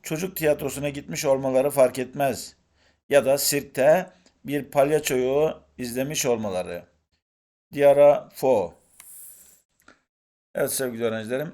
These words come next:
serbest okuma metni olan tiyatroyu da kim icat etti? Ee, serbest okuma metnini burada bitiriyoruz.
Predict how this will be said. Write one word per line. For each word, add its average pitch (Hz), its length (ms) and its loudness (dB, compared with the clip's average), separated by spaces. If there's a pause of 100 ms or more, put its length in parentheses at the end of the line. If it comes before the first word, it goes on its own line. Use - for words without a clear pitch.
serbest 135 460 -4
okuma 135 300 -8
metni 127 280 -4
olan 123 420 -2
tiyatroyu 131 500 -4
da 127 160 -6
kim 139 160 -12
icat 120 340 -4
etti? 113 440 -10 (680)
Ee, 95 560 -8
serbest 120 400 -6
okuma 117 240 -8
metnini 123 600 -6 (440)
burada 120 320 -6
bitiriyoruz. 117 720 -8